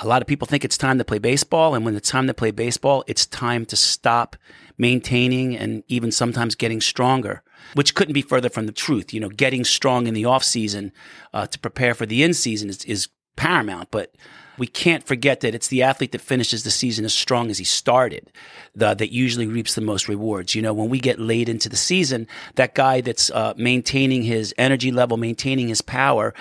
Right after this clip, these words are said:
is going to reap the benefits when everyone else is getting tired.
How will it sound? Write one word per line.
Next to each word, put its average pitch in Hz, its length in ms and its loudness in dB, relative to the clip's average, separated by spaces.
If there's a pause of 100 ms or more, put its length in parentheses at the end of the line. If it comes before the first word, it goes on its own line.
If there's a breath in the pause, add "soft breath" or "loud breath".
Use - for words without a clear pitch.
(300 loud breath)
is 117 180 2
going 135 380 2
to - 160 -2
reap 117 400 -2
the 120 80 -2
benefits 123 680 -2
when 113 160 0
everyone 120 400 0
else 123 240 0
is 107 120 -4
getting 104 260 -4
tired. 104 460 -2